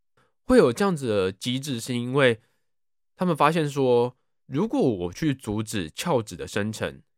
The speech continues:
可以透过让巨噬细胞从发炎状态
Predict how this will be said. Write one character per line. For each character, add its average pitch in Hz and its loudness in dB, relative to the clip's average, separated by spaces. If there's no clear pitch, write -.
可 185 -2
以 147 2
透 143 2
过 127 2
让 127 4
巨 139 -6
噬 135 -2
细 120 -4
胞 104 2
从 95 -6
发 151 2
炎 107 0
状 107 0
态 104 -2